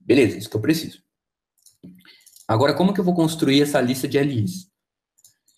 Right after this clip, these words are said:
Eu vou pegar todos os comentários que eu recebi via this ponto props ponto comments, e eu tô usando aqui a função map.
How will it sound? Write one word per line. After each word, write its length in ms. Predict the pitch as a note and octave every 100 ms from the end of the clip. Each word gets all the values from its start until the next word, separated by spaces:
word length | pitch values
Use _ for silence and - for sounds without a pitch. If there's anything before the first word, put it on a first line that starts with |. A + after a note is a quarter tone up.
| _
Eu 100 | B2
vou 140 | B2 C#3+
pegar 360 | D3+ B2+ A#2
todos 260 | D#3+ F3 G#3
os 100 | G#3
comentários 600 | G3 E3+ D3+ C3 B2+ A#2
que 100 | -
eu 40 |
recebi 680 | B2 A#2+ A#2+ A2 G#2+ F3 - -
via 440 | A2+ A#2+ A#2 G#2+
this 320 | G#2+ B2+ D#3
ponto 320 | - B2 A#2 A2+
props 300 | - G#2+ A2
ponto 260 | - G#2+ -
comments, 680 | - G#2+ B2 F3+ - - - _ _
e 40 | C3
eu 100 | B2+
tô 120 | C#3+
usando 260 | D3 C#3+ C#3
aqui 200 | C#3 D3
a 40 |
função 340 | C#3+ C#3+ D#3
map. 420 | D#3 C3 C3+ C3